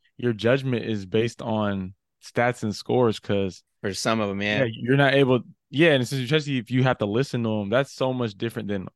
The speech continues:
Speaker 1: actually, like, sitting down and watching a game and breaking it
Speaker 2: Right.
Speaker 1: down. And to do that for, at times, twenty-five games, if,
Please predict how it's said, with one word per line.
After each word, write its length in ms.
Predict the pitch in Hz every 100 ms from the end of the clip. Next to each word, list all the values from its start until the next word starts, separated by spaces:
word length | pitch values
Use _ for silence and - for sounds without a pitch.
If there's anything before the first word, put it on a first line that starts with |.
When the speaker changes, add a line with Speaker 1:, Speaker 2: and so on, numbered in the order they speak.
| -
Speaker 1:
actually, 380 | 110 - 107 101
like, 180 | 95 - _ - -
sitting 320 | - 151 135
down 180 | 127 113
and 140 | 104
watching 380 | 110 117 117 107
a 20 |
game 200 | 110 104
and 120 | 95
breaking 300 | 98 110 117
it 20 |
Speaker 2:
Right. 160 | 123 113
Speaker 1:
down. 300 | 98 90 85 _ _ _ _ _ -
And 200 | 117 107
to 80 | 120
do 220 | 120 139
that 260 | 135 117 -
for, 520 | 123 113 107 98 98 _ _ _ _ _ _ _ _ _ -
at 140 | 117
times, 340 | 127 131 127 120
twenty-five 480 | 139 131 131 123
games, 440 | 117 123 127 123
if, 100 | 110